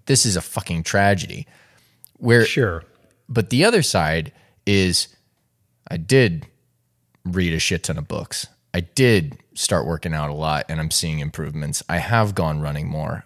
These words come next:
Speaker 1: I am fucking, you know, learning new skills in my technical trade. I am getting educated with this stuff. It's like, yeah, I'm doing all those things,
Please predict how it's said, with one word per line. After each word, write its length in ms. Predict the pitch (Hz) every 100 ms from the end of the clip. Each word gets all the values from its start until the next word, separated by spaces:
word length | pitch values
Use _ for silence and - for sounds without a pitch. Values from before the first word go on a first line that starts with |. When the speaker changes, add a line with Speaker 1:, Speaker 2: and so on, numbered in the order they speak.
| -
Speaker 1:
I 160 | 90 90 -
am 440 | 110 110 101 87
fucking, 500 | - 90 85 85 73 _
you 120 | 95
know, 140 | 82 76
learning 460 | 92 90 87 82 82
new 120 | 82
skills 540 | - - 87 80 76 - -
in 160 | 82
my 140 | 78 76
technical 500 | - 80 87 82 80
trade. 420 | - 82 78 - -
I 120 | 85 87
am 340 | 104 110 101 90
getting 320 | 98 87 85
educated 420 | 76 78 - 78
with 120 | 78 -
this 160 | 80
stuff. 220 | - 85 95
It's 100 | -
like, 160 | 101
yeah, 200 | 143 107 - - -
I'm 120 | 117
doing 240 | 123 208 160
all 80 | 101
those 220 | 90 -
things, 180 | 92